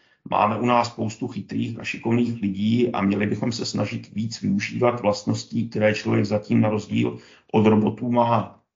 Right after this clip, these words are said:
To je kreativita, flexibilita, adaptabilita a schopnost řešit ad hoc záležitosti. Vše ostatní nechme strojům.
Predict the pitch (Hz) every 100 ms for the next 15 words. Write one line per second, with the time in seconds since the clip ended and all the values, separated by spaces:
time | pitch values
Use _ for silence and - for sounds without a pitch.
0 | _ - 104 - 95 107 113 123 123 120
1 | 120 120 113 98 104 - 110 113 113 -
2 | 110 107 - 113 113 104 107 110 - 110
3 | 104 - - - - 120 110 - - 117
4 | - 101 104 104 107 117 110 - - -
5 | - - _ _ _ _ - - - -
6 | 107 - 113 113 110 - - 104 92 -